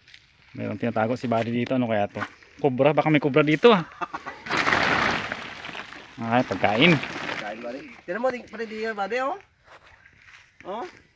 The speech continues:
Speaker 2: puro anay ito, oh. Oh, wala na halos laman to. Tinan mo.
Speaker 1: Mukhang mas mababa na sa
Speaker 2: Oh.
Speaker 1: lugar na ito, ah.
Speaker 2: Oh, tinan mo, oh.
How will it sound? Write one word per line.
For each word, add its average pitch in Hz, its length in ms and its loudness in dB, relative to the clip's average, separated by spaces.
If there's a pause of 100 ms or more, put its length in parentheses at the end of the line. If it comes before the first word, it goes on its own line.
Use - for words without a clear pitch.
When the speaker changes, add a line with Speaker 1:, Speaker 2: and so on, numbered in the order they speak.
(180)
Speaker 2:
puro 175 160 -14
anay 202 340 -8
ito, 180 120 -14
oh. - 180 -6 (840)
Oh, 196 100 -14
wala 180 120 -10
na 165 140 -6
halos 165 160 -12
laman 175 240 -10
to. 190 220 -12
Tinan 156 180 -12
mo. 139 80 -10 (240)
Speaker 1:
Mukhang 123 260 -4
mas 123 140 -4
mababa 127 440 2
na 131 100 2
sa - 80 -6
Speaker 2:
Oh. 131 80 -2
Speaker 1:
lugar 127 180 0
na 135 140 2
ito, 135 160 -2
ah. 127 220 -4
Speaker 2:
Oh, - 100 -10
tinan 156 180 -6
mo, 131 100 0 (120)
oh. 156 80 0